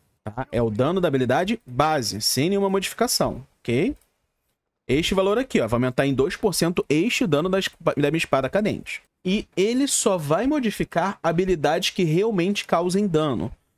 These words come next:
Por exemplo, se eu tivesse aqui um Onda de Luz, não iria fazer nada, a não ser que eu utilize, tivesse alguma habilidade que Onda de Luz causa algum tipo de dano. Aí sim,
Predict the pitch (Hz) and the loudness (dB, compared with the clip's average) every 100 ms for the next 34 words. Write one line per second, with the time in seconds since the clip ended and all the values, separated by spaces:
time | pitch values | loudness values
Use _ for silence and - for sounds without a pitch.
0 | _ - 180 160 123 123 185 - 185 180 | _ -2 0 2 0 0 -2 0 0 0
1 | 170 160 135 151 147 127 127 170 160 - | 0 0 2 2 0 0 0 0 -2 -4
2 | - - _ _ _ _ _ _ 233 269 | -6 -8 _ _ _ _ _ _ 0 2
3 | 254 226 220 214 233 220 156 - - 190 | 2 0 0 0 2 2 2 0 0 0
4 | 226 214 - 247 262 254 - 185 151 - | 2 0 0 0 0 0 0 0 -2 -2
5 | 135 139 143 139 156 143 127 135 143 - | 0 0 0 0 0 0 0 0 -2 0
6 | 139 147 175 156 156 143 156 - - - | 0 0 0 0 0 0 0 -4 -8 -18
7 | _ - 156 160 156 147 151 151 147 147 | _ -4 0 0 0 0 0 0 0 0
8 | 151 143 120 110 - - 156 147 143 196 | 0 0 0 0 -4 -2 0 2 2 0
9 | - 151 135 | 0 0 0